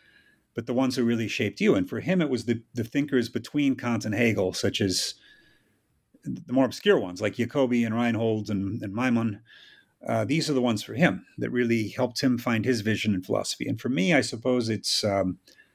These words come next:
Ortega y Gasset, to some extent Brentano and Meinong, um, who were people who helped me find my, my way as an object-oriented philosopher. And what that means is that, uh,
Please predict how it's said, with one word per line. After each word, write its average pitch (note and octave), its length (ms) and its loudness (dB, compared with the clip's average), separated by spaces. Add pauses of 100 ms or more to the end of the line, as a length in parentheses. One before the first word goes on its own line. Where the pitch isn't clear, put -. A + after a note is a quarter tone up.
(160)
Ortega C3 400 0
y G#2 80 -2
Gasset, - 520 2 (1400)
to B2 120 -2
some C#3 260 0
extent B2+ 480 0
Brentano A#2 540 0
and G2+ 80 -2
Meinong, C3 540 0 (1300)
um, G#2+ 480 2 (500)
who C3+ 180 2
were A#2+ 140 -2
people B2+ 240 0
who A2 100 2
helped A#2+ 180 0
me A#2+ 100 4
find A2+ 300 2
my, F#2+ 340 0 (140)
my G#2 140 -2
way G#2 200 4
as F#2 120 -2
an A2 60 2
object-oriented A2 600 0
philosopher. - 520 -4 (880)
And C3 200 2
what E3 140 -2
that E3 200 2
means F3 340 0
is A#2 200 -4
that, B2 340 2
uh, A#2+ 320 2